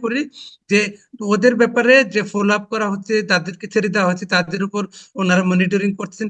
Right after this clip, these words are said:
এই গতানুগতিক যে অপরাধগুলো এখন বেড়ে যাচ্ছে এবং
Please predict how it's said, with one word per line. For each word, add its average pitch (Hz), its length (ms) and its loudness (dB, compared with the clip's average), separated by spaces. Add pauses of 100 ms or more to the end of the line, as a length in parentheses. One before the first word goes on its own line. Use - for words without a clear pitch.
(220)
এই 240 160 6 (760)
গতানুগতিক 254 760 0
যে 226 120 0 (280)
অপরাধগুলো 226 460 0
এখন 254 200 0
বেড়ে 190 260 0
যাচ্ছে 220 380 0
এবং 220 220 0